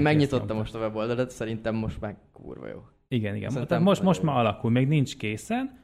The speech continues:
Speaker 2: Aha.
Speaker 1: még, még, még pár blokk hátra van, meg ugye akkor még lesznek, mit tudom én, szolgáltatások, tehát mindenféle plusz oldal lesz még, de most már úgy voltam, hogy a landinget most már megcsinálom rendesen.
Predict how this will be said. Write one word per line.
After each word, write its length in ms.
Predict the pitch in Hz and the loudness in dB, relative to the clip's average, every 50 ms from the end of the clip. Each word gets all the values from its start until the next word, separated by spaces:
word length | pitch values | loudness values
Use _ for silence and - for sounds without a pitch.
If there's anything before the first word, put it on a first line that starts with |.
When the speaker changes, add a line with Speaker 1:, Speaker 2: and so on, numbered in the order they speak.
| - - | -18 -14
Speaker 2:
Aha. 240 | - 110 113 117 131 | -10 -8 -6 -4 -2
Speaker 1:
még, 240 | 151 139 147 147 135 | 0 0 0 -2 -2
még, 220 | 135 135 131 127 - | -2 -2 -4 -4 -4
még 240 | - 131 127 120 120 | -2 -2 -2 -2 -2
pár 340 | - - 135 120 113 104 101 | -2 0 2 2 2 2 0
blokk 200 | 113 113 107 - | -2 -4 -6 -6
hátra 420 | - 117 117 123 131 - - 151 | -4 -4 -2 -2 -2 -2 -2 0
van, 280 | 160 165 170 170 170 170 | 2 2 2 2 0 0
meg 160 | 123 123 123 | 0 0 0
ugye 140 | 123 120 127 | 0 0 0
akkor 200 | 120 120 - 127 | 0 0 0 0
még 140 | 120 120 113 | 0 0 0
lesznek, 360 | 120 117 113 - - - - | -2 -4 -4 -4 -8 -10 -8
mit 100 | 113 110 | -8 -10
tudom 180 | - - 101 101 | -8 -8 -10 -10
én, 60 | 104 | -10
szolgáltatások, 1300 | 104 - - 127 127 123 120 120 117 117 117 113 - 120 120 120 113 - - 123 117 117 117 113 - - | -10 -6 -4 -2 -2 0 -2 -2 -4 -4 -6 -6 -6 -4 -4 -4 -6 -8 -8 -6 -4 -4 -4 -6 -8 -10
tehát 160 | - 117 113 - | -8 -8 -6 -2
mindenféle 480 | 120 120 110 98 - - 107 104 101 101 - - | -2 -2 -2 -2 -6 -8 -8 -8 -8 -8 -8 -6
plusz 240 | 113 107 - - | -6 -6 -6 -6
oldal 320 | 110 107 104 104 107 104 107 | -8 -6 -6 -6 -6 -6 -6
lesz 220 | 107 104 101 - | -8 -10 -12 -8
még, 280 | - 139 156 175 170 - - - _ _ _ _ _ | -4 -2 -2 -2 -2 -6 -12 -20 _ _ _ _ _
de 100 | - 120 | -4 -2
most 240 | 117 127 135 123 - | 0 0 0 0 0
már 200 | 135 123 120 120 - | -2 -2 -2 -2 -4
úgy 160 | 147 143 127 | -4 -4 -2
voltam, 240 | 117 113 110 - 110 | -2 -2 -2 0 0
hogy 140 | 120 131 127 | 0 0 0
a 40 | 117 | 2
landinget 520 | 113 120 123 113 104 98 98 104 98 - | 2 4 4 4 2 2 0 -2 -4 -6
most 160 | 107 98 - | -6 -8 -6
már 80 | 104 101 | -6 -6
megcsinálom 600 | 98 92 - - - 101 95 101 110 95 95 98 | -6 -6 -8 -10 -12 -12 -12 -10 -10 -10 -10 -8
rendesen. 460 | 95 95 95 95 95 - - 110 101 | -8 -8 -10 -10 -12 -14 -14 -16 -16